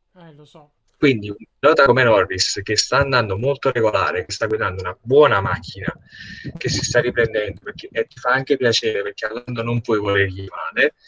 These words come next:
Speaker 2: così come a Sainz, <laughs> come a Leclerc, e dovrebbe avere molti più punti di quanti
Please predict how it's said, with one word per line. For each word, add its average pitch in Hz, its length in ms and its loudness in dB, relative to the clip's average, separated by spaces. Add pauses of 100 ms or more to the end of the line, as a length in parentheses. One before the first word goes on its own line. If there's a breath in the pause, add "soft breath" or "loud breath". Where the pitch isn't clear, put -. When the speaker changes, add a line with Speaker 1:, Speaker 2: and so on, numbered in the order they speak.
(160 loud breath)
Speaker 2:
così - 260 0
come 107 220 0
a 107 160 0
Sainz, 110 580 2
<laughs> - 0 -
come 143 460 4
a 113 180 2
Leclerc, 110 680 0 (1120 loud breath)
e 135 760 2 (760)
dovrebbe 143 420 6
avere 135 200 6
molti 135 320 0
più 123 140 -8
punti 110 280 -10
di 101 120 -8
quanti 98 280 -8